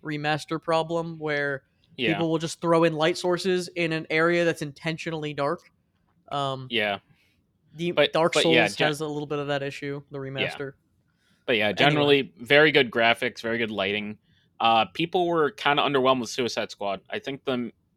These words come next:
Speaker 2: uh, in that department. I think the main thing that I noticed, at least, is that characters, like, they don't, the actual models aren't aff-, affected by the environment at all. Like,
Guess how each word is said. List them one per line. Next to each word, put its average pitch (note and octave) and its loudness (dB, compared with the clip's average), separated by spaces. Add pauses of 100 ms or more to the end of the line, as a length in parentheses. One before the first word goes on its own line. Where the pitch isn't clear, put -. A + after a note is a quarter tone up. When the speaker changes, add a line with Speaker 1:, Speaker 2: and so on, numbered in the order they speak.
(140)
Speaker 2:
uh, B2 4
in A#2+ 0
that A#2+ 4
department. G2+ -6
I A2 -6
think D3+ -8
the C3 -2
main A2+ -2
thing C3 -4
that A2 0
I G2+ 2
noticed, D3+ -2
at C#3+ -2
least, F3 -6
is B2 -10
that A2 0 (800)
characters, F3 6
like, C3+ 4
they C3 6
don't, D#3 2 (640)
the C#3+ 6
actual D3+ 8
models B2 4
aren't A2 -2
aff-, - -12
affected A#2 -2
by G#2+ 4
the A2+ 2
environment G2+ -2
at A2+ -2
all. A#2+ 2 (200)
Like, G#2 -4